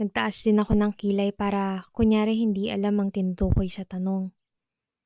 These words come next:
Anton is unresponsive to the advances of the, the quiet Joy. Resulta ng alak ay nagkaroon ng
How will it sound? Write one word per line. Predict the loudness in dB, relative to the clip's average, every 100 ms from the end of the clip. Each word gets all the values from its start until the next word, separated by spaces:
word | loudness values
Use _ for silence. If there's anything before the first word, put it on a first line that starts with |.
| _ _ _ _ _ -4
Anton | -2 0 -2 -4
is | -4
unresponsive | 0 0 0 -4 -4 -4 -4 -4 -4 -4
to | -6
the | -2 -4
advances | -4 -4 -4 -4 -6 -6
of | -8 -6
the, | -4 -2 -2 -6 -12 _ _ _
the | -4
quiet | 0 0 0 -4 -8
Joy. | -6 -6 -6 -10 _ _ _ _ _ _ _ _ _ _ _ -2
Resulta | 0 0 0 0
ng | -2 -2
alak | -2 0 0 -2
ay | -4 -2 -4 -8 -4
nagkaroon | -2 0 0 0
ng | 0